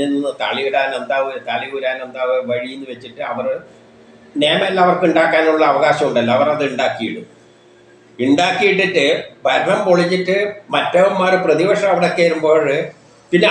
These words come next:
അവർ കയറിയിട്ട് ഇവർക്ക് നേരെ പ്രയോഗിക്കും. ഇവർക്കൊന്നും ചെയ്യാൻ പറ്റില്ല. അവരുണ്ടാക്കിയ നിയമം, ഞാനുണ്ടാക്കിയ നിയമമാണ്, അതുകൊണ്ട് എനിക്ക് നേരെ പ്രയോഗിക്കാൻ പാടില്ല എന്നൊന്നും പറയാൻ പറ്റില്ലല്ലോ.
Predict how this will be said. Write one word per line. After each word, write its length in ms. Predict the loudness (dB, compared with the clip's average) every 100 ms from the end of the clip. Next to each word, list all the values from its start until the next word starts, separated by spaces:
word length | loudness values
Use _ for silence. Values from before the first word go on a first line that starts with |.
| 2
അവർ 180 | 2 2 2
കയറിയിട്ട് 360 | 2 2 2 2
ഇവർക്ക് 300 | 2 0 -2 0
നേരെ 180 | 2 2 0
പ്രയോഗിക്കും. 380 | 0 0 0 2
ഇവർക്കൊന്നും 480 | 2 4 2 2 2
ചെയ്യാൻ 240 | 2 4 2
പറ്റില്ല. 300 | -2 -10 -14 -18 -20 -20 -20 -20 -20 _ _ _ _ _ _ -20 _ _ -20 -20 _ _ -20 _ -2
അവരുണ്ടാക്കിയ 500 | 2 2 2 0 2 2
നിയമം, 240 | 2 2 0 0
ഞാനുണ്ടാക്കിയ 500 | 2 2 0 2 2
നിയമമാണ്, 480 | 2 2 2 0 0 0
അതുകൊണ്ട് 300 | -2 -2 -2 -2
എനിക്ക് 260 | -4 -2 0
നേരെ 180 | 0 -4 -8 -20 -12
പ്രയോഗിക്കാൻ 480 | -2 0 2 2 2 2
പാടില്ല 260 | 2 0 -2
എന്നൊന്നും 280 | -2 -4 -2
പറയാൻ 200 | 0 0
പറ്റില്ലല്ലോ. 460 | -2 -6 -8 -10